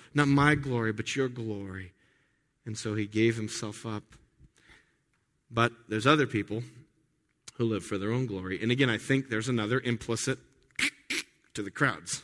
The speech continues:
You know, you're living for your own will, you're living for your own glory. It's all about you. It's all about your happiness, you looking good,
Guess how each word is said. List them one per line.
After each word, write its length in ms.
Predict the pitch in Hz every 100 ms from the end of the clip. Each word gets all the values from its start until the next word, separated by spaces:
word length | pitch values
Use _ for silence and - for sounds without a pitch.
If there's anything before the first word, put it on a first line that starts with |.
| _ _ _ _ _ _ _ _ _
You 100 | 98
know, 220 | 104 110 107 _
you're 160 | 95 98
living 260 | 110 117 110
for 120 | 120
your 160 | 113
own 260 | 117 147 151
will, 300 | 160 175 196 - _ - - _
you're 160 | 139
living 400 | 101 101 107 117 - _ _ _ _
for 220 | - 104
your 180 | 104 104
own 240 | 113 127 131
glory. 540 | 143 180 175 101 85 - _ _ _ _ _ _ _ _ _ _ _ _
It's 100 | -
all 180 | 90 104
about 300 | 117 120 120
you. 360 | 156 156 101 82 _ _ _ _ _ _ _
It's 120 | -
all 160 | 107 110
about 380 | 110 113 110
your 200 | 104 120
happiness, 920 | 123 113 113 113 113 110 113 - - -
you 260 | 104 117 127
looking 440 | 123 123 120 113
good, 760 | 110 113 110 107 107 107 104